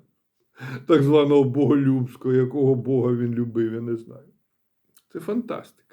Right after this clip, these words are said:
Фан-, і брехня Боголюбський, знищення храмів — це Боголюбський. Ну, от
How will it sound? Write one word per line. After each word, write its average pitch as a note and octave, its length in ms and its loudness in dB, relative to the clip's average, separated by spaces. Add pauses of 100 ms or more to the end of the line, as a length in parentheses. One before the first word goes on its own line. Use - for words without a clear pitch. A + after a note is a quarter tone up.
(680)
Фан-, F#3 260 -4
і C#3+ 120 2
брехня C#3 720 2
Боголюбський, C3+ 1040 0
знищення C#3+ 760 -2 (260)
храмів — F3+ 880 4
це F#3+ 120 0
Боголюбський. D3+ 1120 -2
Ну, E3+ 100 2
от G3 220 0